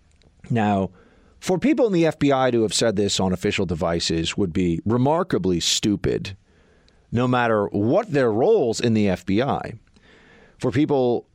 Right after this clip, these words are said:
who are also engaged in an extramarital affair, as these two individuals, as we know, were at the time,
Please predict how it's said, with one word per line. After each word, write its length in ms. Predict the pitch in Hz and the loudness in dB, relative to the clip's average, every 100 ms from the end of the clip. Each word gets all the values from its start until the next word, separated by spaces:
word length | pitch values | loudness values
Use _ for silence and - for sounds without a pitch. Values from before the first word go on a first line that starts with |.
| _ _ | _ _
who 560 | 104 117 123 113 110 - - | -2 0 2 2 0 -2 -2
are 160 | 123 | 0
also 560 | - 151 175 - 160 127 | 2 2 2 0 2 2
engaged 720 | 120 107 104 98 95 92 - | 0 2 2 2 0 -2 -2
in 340 | 104 98 92 | 0 2 0
an 580 | - 95 95 92 90 90 - _ | 0 0 0 0 0 -2 -6 _
extramarital 1000 | 147 151 - - 127 113 123 120 104 98 87 | -4 -2 -2 0 0 2 2 2 2 2 0
affair, 640 | - 277 262 110 151 262 - - - - | 0 2 2 2 0 -2 -10 -20 -12 -4
as 240 | 78 80 | -4 -2
these 140 | 92 | -4
two 160 | - 101 | -2 0
individuals, 460 | 90 85 82 85 73 | 0 0 -2 -2 -4
as 100 | 78 | -2
we 100 | 80 | 0
know, 220 | 80 78 | 0 0
were 360 | 85 82 85 - | 0 0 -2 -2
at 140 | 78 | -6
the 80 | - | -6
time, 500 | - 78 73 80 | -4 -4 -2 -2